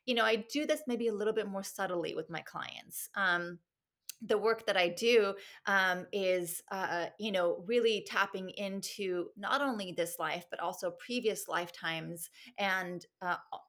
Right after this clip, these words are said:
obviously future lifetimes and timelines as well, but in a more subtle way through energetic clearings and through the, um, you know, uh, through, uh, um, allowing them to access these parts of themselves gently. So it's not a forced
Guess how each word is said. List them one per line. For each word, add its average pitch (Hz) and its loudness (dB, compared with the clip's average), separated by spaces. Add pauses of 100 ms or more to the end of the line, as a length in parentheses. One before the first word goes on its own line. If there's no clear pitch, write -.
(160)
obviously 175 -2
future 226 -2
lifetimes 170 -4
and 170 -10
timelines 170 -6
as 185 -4
well, 254 4 (220)
but 285 6
in 226 0
a - -2
more 214 0
subtle 202 0
way 180 4
through 202 2
energetic 175 -2
clearings 180 -4
and 175 -6
through 175 -4
the, 170 -4
um, 170 -6 (280)
you 233 0
know, 170 6
uh, 175 0 (140)
through, 196 2
uh, 170 2 (100)
um, 170 -4 (200)
allowing 214 4
them 170 -2
to 185 -2 (120)
access 185 -2
these 170 -8
parts 170 -2
of 170 -6
themselves 165 -4
gently. - -6
So 185 -2
it's - -4
not 233 0
a 208 0
forced - 0